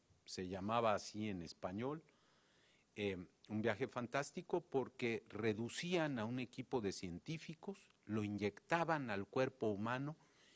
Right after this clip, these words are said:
y se hacía un viaje maravilloso <coughs> por el cuerpo, por el cuerpo de un ser humano. Bueno, eso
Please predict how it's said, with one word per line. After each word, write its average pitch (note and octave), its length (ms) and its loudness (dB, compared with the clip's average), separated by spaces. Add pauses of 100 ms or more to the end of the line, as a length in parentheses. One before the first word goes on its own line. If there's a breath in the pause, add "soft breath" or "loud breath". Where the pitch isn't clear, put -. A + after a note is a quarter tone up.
(160 soft breath)
y B2 120 -2
se B2+ 140 2
hacía D3 260 2
un C#3+ 180 2
viaje C#3 300 4
maravilloso G2+ 920 0 (120)
<coughs> - 300 12
por - 380 10
el A2 100 0
cuerpo, A#2 640 4 (180)
por G#2+ 160 0
el G2 120 -6
cuerpo A#2 540 2
de G2+ 140 -2
un G#2+ 140 2
ser G2+ 200 0
humano. E2 300 -8 (540 soft breath)
Bueno, B2+ 300 -2
eso G3 420 8